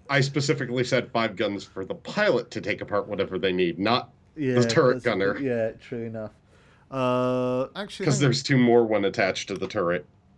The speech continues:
Speaker 2: Oh, you, okay, you're a devil.
Speaker 1: <laughs>
Speaker 2: Um, okay.
Speaker 1: But yes, you got it with the Vanguard. People actually bit for Sabre because the Sabre is also twin intakes up front. Sabres have four, I believe, for guns, though,
Speaker 2: Oh,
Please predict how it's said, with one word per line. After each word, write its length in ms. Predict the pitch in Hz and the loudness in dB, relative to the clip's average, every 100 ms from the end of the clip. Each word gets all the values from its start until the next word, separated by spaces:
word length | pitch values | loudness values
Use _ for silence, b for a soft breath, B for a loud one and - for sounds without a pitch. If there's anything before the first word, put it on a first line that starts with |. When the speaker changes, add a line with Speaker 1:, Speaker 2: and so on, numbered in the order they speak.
| _ _ _ _ _ _ _ - | _ _ _ _ _ _ _ -14
Speaker 2:
Oh, 240 | 123 117 | -10 -8
you, 280 | 110 110 117 98 _ - | -10 -10 -12 -14 _ -6
okay, 380 | 151 139 - 143 | 0 0 0 -2
you're 260 | 120 117 | 0 0
a 40 | 113 | 0
devil. 440 | 117 120 110 104 - | 0 -2 -2 -8 -10
Speaker 1:
<laughs> 320 | 143 135 143 139 B B - | -12 -8 -10 -10 B B -8
Speaker 2:
Um, 720 | 135 127 131 127 127 120 127 - | -2 0 2 0 -2 -6 -8 -6
okay. 460 | 165 170 143 127 123 _ _ _ _ _ _ _ | -8 -4 -2 -4 -6 _ _ _ _ _ _ _
Speaker 1:
But 140 | 139 135 | 0 4
yes, 240 | 143 - | 4 2
you 80 | 135 | 0
got 160 | 120 117 | 2 2
it 80 | 117 | 2
with 180 | 113 | -4
the 80 | - | -4
Vanguard. 580 | 104 101 101 95 92 92 B B - | 0 2 2 0 -2 -4 B B 2
People 340 | 175 170 160 | 4 6 6
actually 340 | 147 143 139 | 6 2 0
bit 320 | 120 107 127 - | 2 2 -2 -2
for 140 | 113 | -6
Sabre 400 | - 113 113 147 | -2 0 0 -2
because 340 | 147 131 127 | -2 -2 -2
the 80 | 123 | -2
Sabre 360 | 120 135 120 113 | 0 2 2 0
is 80 | 101 | 0
also 280 | 107 113 | -2 -2
twin 280 | 95 - 113 | -6 -2 -2
intakes 340 | 107 113 127 139 | 0 0 -2 -2
up 140 | 139 | -2
front. 220 | - 151 - B | -2 -2 -4 B
Sabres 380 | - 127 120 110 | -2 0 2 2
have 200 | 120 104 - _ | 0 -2 -6 _
four, 320 | 127 107 98 | 2 6 4
I 80 | 92 | 2
believe, 360 | 90 85 87 85 | 0 -2 -2 -2
for 100 | 95 | -6
guns, 380 | 82 85 85 85 | -2 0 0 -2
though, 240 | 82 90 | -4 -6
Speaker 2:
Oh, 40 | - | -6